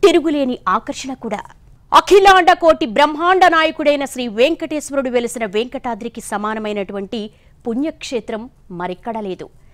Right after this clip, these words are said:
శ్రీనివాసునికి సాటి రాగల దైవం ముల్లోకాలలో మరెక్కడా లేదని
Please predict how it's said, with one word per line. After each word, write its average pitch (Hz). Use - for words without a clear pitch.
శ్రీనివాసునికి 349
సాటి 330
రాగల 269
దైవం 247
ముల్లోకాలలో 294
మరెక్కడా 247
లేదని 247